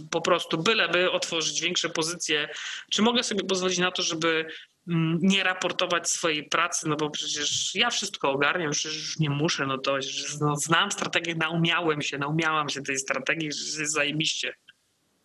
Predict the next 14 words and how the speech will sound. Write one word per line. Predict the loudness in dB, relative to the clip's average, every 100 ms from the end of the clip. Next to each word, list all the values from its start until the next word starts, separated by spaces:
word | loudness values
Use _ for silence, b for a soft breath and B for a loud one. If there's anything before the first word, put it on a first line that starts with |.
| _ _ _ _
No | 2
nie, | 4 4 2
nie | 0 0
mogę | 2 0
sobie | 0 -4 -2
pozwolić | -2 -2 -4 -6 -8
na | -8
to. | -8 -12 -16 -18 B B B B B B -20 _ _ 0
Moi | 2
drodzy, | 4 2 2
więc | 2 2
tak | 2 2
jak | 2
powiedziałem, | 0 2 0 0 -4